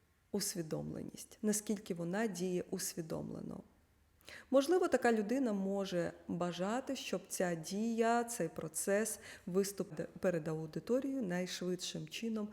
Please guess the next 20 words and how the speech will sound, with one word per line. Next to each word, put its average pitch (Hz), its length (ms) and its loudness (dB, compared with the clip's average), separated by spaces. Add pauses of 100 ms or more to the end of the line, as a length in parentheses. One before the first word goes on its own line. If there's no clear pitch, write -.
(340)
завершився. 160 1080 -4 (400)
Звичайно, 208 580 2
вона 175 360 -2
знаходиться 165 600 -4
у 160 80 -4
певному 156 600 -4
схвильованому 160 840 0
стані, 247 580 -2
все 233 220 -2
залежить, 160 540 -4 (260)
звичайно, 165 640 0
від 165 220 -4
досвіду, 196 600 2 (100)
однак 180 720 -2 (300)
будь-яка 190 420 4
людина, 185 480 0
яка 185 300 -2
виступає 170 640 -6
перед 180 280 0
аудиторією, 233 1000 0